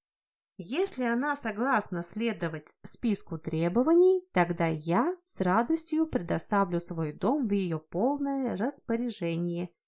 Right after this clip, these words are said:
на три месяца. Сам я уезжаю по работе в Лос-Анджелес, так что не стану докучать ей постоянными визитами.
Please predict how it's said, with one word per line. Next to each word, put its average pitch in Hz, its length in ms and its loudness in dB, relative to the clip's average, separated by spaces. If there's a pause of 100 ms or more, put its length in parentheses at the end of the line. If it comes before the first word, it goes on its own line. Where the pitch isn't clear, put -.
(100)
на 170 160 -2
три 277 240 -2
месяца. 175 760 -4 (800)
Сам 277 380 4
я 196 260 2
уезжаю 208 600 2
по 175 160 -2
работе 185 500 -2
в 175 60 -8
Лос-Анджелес, 180 1120 -2 (580)
так 311 240 4
что - 200 0
не 185 120 2
стану 349 480 2
докучать 277 640 -4
ей 254 260 -4
постоянными 247 880 -2
визитами. 190 840 -4